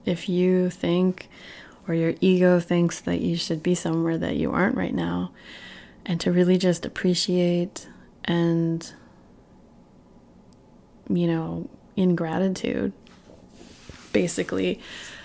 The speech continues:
with where you are. Um, just, you are here. You've come from wherever you've come from, and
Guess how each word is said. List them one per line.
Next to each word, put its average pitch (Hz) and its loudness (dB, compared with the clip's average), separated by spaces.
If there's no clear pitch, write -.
with 190 0
where 196 4
you 190 6
are. 180 2
Um, 170 0
just, - -4
you 190 2
are 196 4
here. 190 2
You've 175 0
come 202 4
from 180 0
wherever 180 2
you've 196 4
come 185 0
from, 208 0
and 175 0